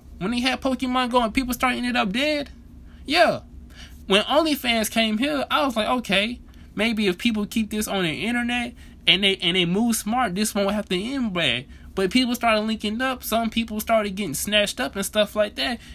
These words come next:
And it, and it leads me to do this podcast 'cause folks ask me questions, literally asks me these questions, if I would get with a girl with an OnlyFans. And my answer is no. Now, if you're in a relationship right now and your girl got OnlyFans,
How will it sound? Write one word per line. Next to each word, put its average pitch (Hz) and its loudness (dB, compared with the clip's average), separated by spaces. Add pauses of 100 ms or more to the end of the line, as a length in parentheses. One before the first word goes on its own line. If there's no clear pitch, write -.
(120)
And - -4
it, - -4 (400)
and 208 2
it 240 4
leads 262 6
me 262 2
to 254 2
do 254 0
this 285 0
podcast 220 2
'cause 214 -4 (300)
folks 285 4
ask 277 4
me 240 0
questions, 262 0
literally 262 4
asks 240 2
me 226 0
these 208 0
questions, 254 -2
if 226 0
I 247 6
would 247 0
get 262 -2
with 240 -2
a 226 -4
girl 233 -2
with 226 -2
an 226 0
OnlyFans. 226 -6
And 185 -6
my 226 2
answer 262 -4
is 202 -2
no. 220 -4 (600)
Now, 226 2 (420)
if 208 2 (260)
you're 240 2
in 277 2
a 262 0
relationship 269 2
right 269 0
now 277 -2
and 208 4
your 226 0
girl 247 0
got 240 4
OnlyFans, 262 -4